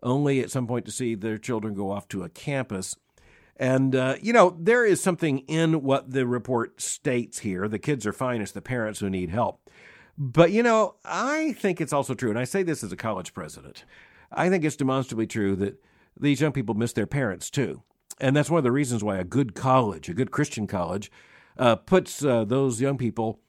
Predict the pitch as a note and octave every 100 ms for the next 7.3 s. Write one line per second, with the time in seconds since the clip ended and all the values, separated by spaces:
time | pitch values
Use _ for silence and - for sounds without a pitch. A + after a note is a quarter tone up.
0 | _ G2+ C#3+ D3 A#2+ G2+ F#2+ - C#3 B2+
1 | G2+ F2+ - C#3+ C#3 A#2 G2+ - A#2+ F#2
2 | - A2+ G2+ B2+ G#2 A2+ C3 G#2 E2 E2
3 | F2+ A#2+ C#3 A2+ F2+ A2+ B2 F2 A#2+ A#2+
4 | G#2 E2+ A2+ A2+ A2+ G2+ F2+ E2 - -
5 | - - - - A#2+ B2 - G#2+ A2+ C3
6 | A2+ G#2 G#2+ B2 A2 A#2 - - B2+ B2
7 | F2+ A#2+